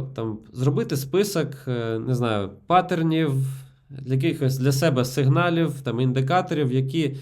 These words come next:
ви використовуєте. І якщо хоча б там два, три, чотири сценарії,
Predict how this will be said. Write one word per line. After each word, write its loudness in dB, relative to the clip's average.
ви -2
використовуєте. 2
І 4
якщо 0
хоча 4
б -6
там 0
два, 6
три, 2
чотири 2
сценарії, 2